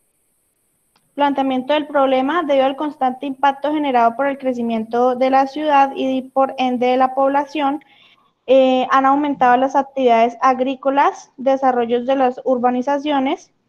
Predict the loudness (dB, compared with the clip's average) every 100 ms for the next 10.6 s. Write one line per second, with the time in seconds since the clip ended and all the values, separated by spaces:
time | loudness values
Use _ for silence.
0 | _ _ _ _ _ _ _ _ _ _
1 | -4 -2 -2 0 0 2 2 2 2 0
2 | 0 2 2 2 0 0 0 0 2 0
3 | 0 -2 -2 -2 0 -2 -4 -12 _ _
4 | _ _ _ _ _ _ _ -20 -20 _
5 | 0 2 4 2 2 2 4 4 2 -2
6 | 2 4 4 2 0 -4 -2 0 -2 -2
7 | -6 -6 -14 -8 -4 -2 -2 0 2 2
8 | 2 2 4 4 4 2 0 -2 -2 -2
9 | -2 -4 -2 -2 2 2 2 0 -2 -4
10 | -6 -8 -2 2 4 2